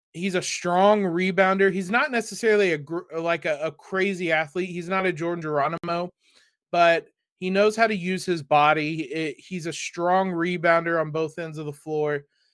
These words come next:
and he's gonna be impactful defensively, and it'll be in a number of different ways that we'll, uh, break down a little bit, but he's not gonna be a Trayce Jackson Davis that defends the rim, at least not right away. Uh, but that doesn't mean he can't be impactful defensively, and,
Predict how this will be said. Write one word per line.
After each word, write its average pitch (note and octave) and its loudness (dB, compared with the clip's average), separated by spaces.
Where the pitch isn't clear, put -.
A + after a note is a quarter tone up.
and F3+ -6
he's D#3+ -8
gonna C4+ -2
be D#4 2
impactful G3+ 2
defensively, C#3+ -6
and C#3+ -6
it'll E3+ -2
be G3+ 2
in G#3+ 6
a G3+ 2
number F3+ 2
of E3+ 0
different D#3+ -4
ways D#3 -2
that D3+ -4
we'll, D3 -4
uh, C#3 -2
break D#3 -2
down D#3 2
a D3+ 0
little D3 0
bit, C#3+ -2
but D3 4
he's D#3+ -6
not G3+ 4
gonna G#3 4
be G#3 4
a F#3 2
Trayce F#3 0
Jackson F3+ 0
Davis E3+ -2
that D#3 -4
defends D3+ -8
the D3 -4
rim, E3 -4
at C#3+ -8
least F3+ -4
not E3+ 0
right D#3+ 2
away. D#3+ 2
Uh, C3+ 0
but E3 -6
that F#3 4
doesn't G3+ 2
mean F#3+ 0
he F3 -4
can't F3+ -4
be E3+ 0
impactful D3+ 0
defensively, C#3 -4
and, C3+ -4